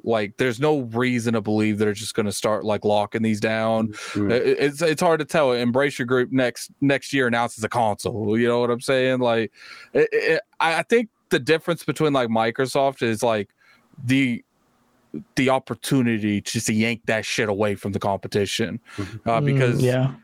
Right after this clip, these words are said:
Speaker 1: there, there's, there's no real, I mean, obviously there's competition regardless if they're a platform holder or not, but there's less competition knowing they don't own anything in the state, you know,
Speaker 3: Yeah,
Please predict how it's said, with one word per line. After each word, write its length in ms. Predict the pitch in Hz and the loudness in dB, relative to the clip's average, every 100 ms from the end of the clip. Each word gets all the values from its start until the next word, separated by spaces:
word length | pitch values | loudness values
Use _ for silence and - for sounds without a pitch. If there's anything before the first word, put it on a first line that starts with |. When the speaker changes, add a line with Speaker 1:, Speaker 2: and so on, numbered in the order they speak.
| _ | _
Speaker 1:
there, 240 | 123 147 | 0 0
there's, 320 | 135 156 139 - | 2 0 0 0
there's 220 | 170 160 | 0 2
no 160 | 175 233 | 4 4
real, 760 | 185 139 165 170 160 151 123 - _ _ _ - | 4 2 4 6 4 2 0 -8 _ _ _ -2
I 80 | |
mean, 140 | 202 240 | 2 4
obviously 340 | 247 208 208 | 2 2 0
there's 80 | 160 | 0
competition 800 | - 160 151 156 143 147 127 117 _ 110 | 0 -2 -2 -2 0 0 0 -2 _ -4
regardless 640 | 135 123 139 135 123 - | -2 4 4 4 -2 -4
if 100 | 120 | 0
they're 140 | 120 | 0
a 40 | 107 | 0
platform 400 | 127 123 131 131 | 0 -2 -2 -2
holder 300 | 143 143 147 | 0 2 2
or 40 | |
not, 280 | 151 156 143 | 2 0 0
but 220 | 131 120 - - - | 0 0 -6 -20 -4
there's 180 | 151 135 | -2 0
less 300 | 139 160 165 | 2 2 0
competition 920 | - 156 143 135 151 151 - 175 180 - - | 0 -2 0 -2 0 0 0 0 0 -4 -6
knowing 300 | - 143 143 | 0 2 2
they 100 | 139 | 2
don't 160 | 139 143 _ _ | 0 -2 _ _
own 320 | 151 151 151 143 | 2 4 4 2
anything 640 | 139 131 117 _ 147 135 | 2 0 -2 _ 0 2
in 100 | 120 | 0
the 80 | 107 | -2
state, 460 | - 139 113 - _ - | -2 -2 -2 -6 _ -4
you 100 | 131 | -2
know, 60 | |
Speaker 3:
Yeah, 120 | 127 | 0